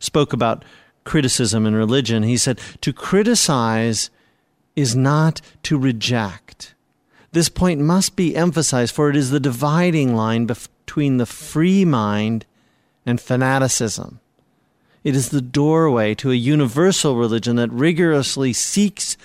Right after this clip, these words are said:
the truth and yet is also inclusive, welcoming to all. To keep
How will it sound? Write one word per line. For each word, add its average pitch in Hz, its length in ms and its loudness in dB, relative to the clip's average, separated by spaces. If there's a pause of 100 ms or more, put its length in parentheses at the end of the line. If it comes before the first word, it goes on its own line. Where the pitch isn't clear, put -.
(140)
the 127 160 -2
truth 175 480 0 (240)
and 127 220 0
yet 143 280 0
is 135 180 -4
also 143 600 -2
inclusive, - 1000 -6 (640)
welcoming 110 800 -2 (280)
to 123 220 -2
all. 104 460 -8 (840)
To - 100 -8
keep 185 400 0